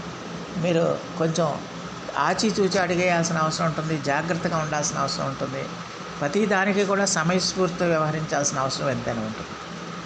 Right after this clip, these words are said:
మరి ఈ రాశికి చెందిన జాతకులు మరిన్ని మంచి ఫలితాల కోసం, మరిన్ని సత్ఫలితాల కోసం ఈ రోజున సూర్య అష్టకాన్ని మీరు పఠించండి.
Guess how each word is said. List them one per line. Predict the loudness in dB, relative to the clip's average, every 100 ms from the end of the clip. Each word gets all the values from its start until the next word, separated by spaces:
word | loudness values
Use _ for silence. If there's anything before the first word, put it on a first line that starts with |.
| -6 -2
మరి | 2
ఈ |
రాశికి | 4 2 0 0
చెందిన | 2 2
జాతకులు | 2 2 2 2 2 0 -6 -10 -6
మరిన్ని | -2 2 4 4
మంచి | 4 4 2
ఫలితాల | 2 2 2 2
కోసం, | 2 2 2
మరిన్ని | 2 2 2 0 -2 -8 -10 -6
సత్ఫలితాల | -2 0 0 0 0 2 2 2
కోసం | 2 0 0 -4 -6 -8 -8 -2
ఈ | 2
రోజున | 4 4 4 2 -4 -8 -10 -6
సూర్య | -2 4 4 6
అష్టకాన్ని | 4 2 2 0 2 0 2
మీరు | 2 4 2 0 -2
పఠించండి. | 0 0 0 0 0